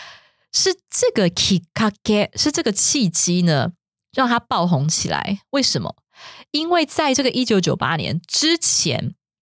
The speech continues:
所有出的这个叫做フリース，フリース就是，呃，刷毛衣的这个ジャケット的这个夹克呢，原本在当年哦的这个市场价格大约是要一万日币以上，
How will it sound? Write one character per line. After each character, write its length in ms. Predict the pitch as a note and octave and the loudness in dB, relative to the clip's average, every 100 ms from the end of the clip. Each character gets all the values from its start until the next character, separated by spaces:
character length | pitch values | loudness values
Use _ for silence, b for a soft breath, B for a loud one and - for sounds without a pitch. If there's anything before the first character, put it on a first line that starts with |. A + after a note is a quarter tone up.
| _ _ _ _ _ _ | _ _ _ _ _ _
所 240 | - G#3 | 0 2
有 180 | C4 G3 | 4 2
出 340 | - - C4+ A#3 | 0 0 2 2
的 140 | D3 | 2
这 140 | E3+ | 2
个 500 | F#3 C3 G#2 F2 - F#3+ - | 2 2 2 0 -2 -4 -4
叫 120 | A3 | 0
做 140 | G3+ | 2
フ 160 | F#3 F#3 | 2 2
リ 240 | G3+ A#3 | 2 2
ー 20 | A3+ | 0
ス， 360 | - C#3 - B B B B | 0 -2 -4 B B B B
フ 120 | A3 | 0
リ 180 | F#4 F#4 | 4 4
ー 20 | |
ス 280 | - - C3+ | 2 0 2
就 100 | F#3 | 2
是， 160 | G#3 F#3 | 2 2
呃， 120 | F3 | 2
刷 240 | - F3+ | 2 2
毛 220 | F#3 C3+ - | 2 2 0
衣 320 | C#3+ D3+ F3 b b | 0 0 -2 b b
的 80 | E3+ | 0
这 100 | A3 | 2
个 160 | G3 D#3 | 2 4
ジ 160 | F#3 | 2
ャ 20 | |
ケ 140 | F3+ G#3+ | 2 0
ッ 60 | - - | -2 -4
ト 140 | - - _ | -6 -6 _
的 120 | - | -2
这 80 | F3 | 0
个 240 | E3 - | 2 0
夹 320 | - - B2 | -2 -2 -2
克 260 | G3 - F3+ | -2 0 0
呢， 220 | D3+ F3+ B B B B | 0 -2 B B B B
原 240 | - G3+ D#4 | 0 0 0
本 160 | G#3+ | -2
在 160 | D#3+ A#3 | 0 0
当 340 | - A3 A3 | 0 0 2
年 240 | A3 D3+ D3 | 2 2 2
哦 400 | D3 C#3+ D#3 F3 _ _ | 2 2 2 -2 _ _
的 140 | G3 F3 | 0 2
这 80 | |
个 80 | B3+ | 2
市 220 | - D#4+ | 2 0
场 200 | G#3+ D3+ | 2 0
价 300 | D#3+ C4 F#3 | 0 0 0
格 220 | D#3+ D3+ D3+ | 0 0 0
大 180 | A3+ | 0
约 140 | G3+ F#3+ | 2 2
是 160 | - | 2
要 120 | G3+ - | 2 0
一 140 | G3+ F3+ | 2 4
万 400 | A3 D#4 D4+ E3+ | 4 4 4 2
日 220 | G#3 F3 | 4 2
币 340 | - E3+ - - _ _ _ _ _ | 0 -4 -4 -10 _ _ _ _ _
以 120 | D#3 C#3 | -4 -2
上， 440 | - G3 - | 0 0 -2